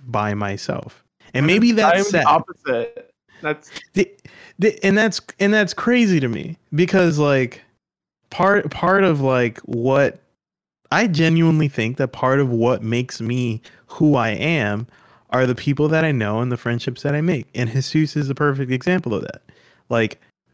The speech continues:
Speaker 1: because when I'm around him, I have the confidence and the self-assuredness to make the jokes that I wanna make and to say the things that I wanna say, because I know that he'll listen to me and he'll respond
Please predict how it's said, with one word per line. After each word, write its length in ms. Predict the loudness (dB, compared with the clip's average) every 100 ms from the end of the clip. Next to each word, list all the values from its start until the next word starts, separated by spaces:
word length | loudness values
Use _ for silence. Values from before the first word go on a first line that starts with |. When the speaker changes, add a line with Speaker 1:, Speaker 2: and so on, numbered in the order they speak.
| 0
Speaker 1:
because 480 | 0 2 2 2
when 320 | 2 2 2 2
I'm 220 | 2 2
around 400 | 2 2 0 0
him, 260 | 0 -2 -2
I 120 | -4
have 280 | -2 -2 -2
the 100 | -4
confidence 880 | -2 -4 -4 -4 -4 -6 -10 -18 -20 _ _ _ _ -6
and 640 | -2 0 -2 -2 -6 -10 -16 -8
the 160 | -6
self-assuredness 1040 | -4 -2 -2 -2 -4 -2 0 -2 -4 -6 -6
to 100 | -4
make 240 | -2 -2
the 100 | -2
jokes 340 | -2 0 -2 -2
that 120 | -4
I 40 | -2
wanna 240 | -2 -2
make 420 | -2 -4 -6 -10 -20 -20 _ _ -6
and 140 | -6
to 80 | -4
say 200 | -2 0
the 140 | 0 -2
things 260 | -2 -2
that 120 | 0
I 60 | 0
wanna 240 | 0 -2
say, 480 | -6 -2 -2 -2 -6 -10 _ _ _ _ _
because 260 | -2 0 2
I 80 | 2
know 140 | 2 0
that 140 | 0
he'll 220 | 0 2
listen 360 | 2 0 -2 -6
to 120 | -4
me 260 | -4 -4 -6
and 160 | -4 -2
he'll 220 | 0 0
respond 720 | -2 -4 -4 -2 -2 -4 -6